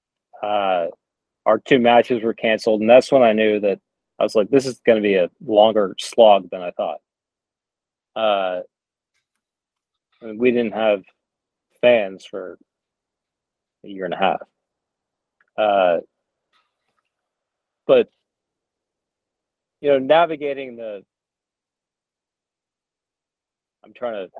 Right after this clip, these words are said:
I don't wanna piss anybody off with what I said, but no,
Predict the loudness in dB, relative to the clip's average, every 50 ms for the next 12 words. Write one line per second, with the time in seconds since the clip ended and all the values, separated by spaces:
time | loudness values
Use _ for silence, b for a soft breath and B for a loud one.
0 | _ _ _ _ -4 -2 0 0 0 0 -2 -2 -4 -6 _ _ _ _ _ _
1 | _ -10 -10 -6 -4 -4 -4 -4 -4 -2 2 2 2 2 0 -2 -8 -6 -4 -4
2 | -4 -2 0 0 0 2 0 -2 -4 -4 _ -20 _ _ _ _ _ 2 6 6
3 | 6 6 6 4 -2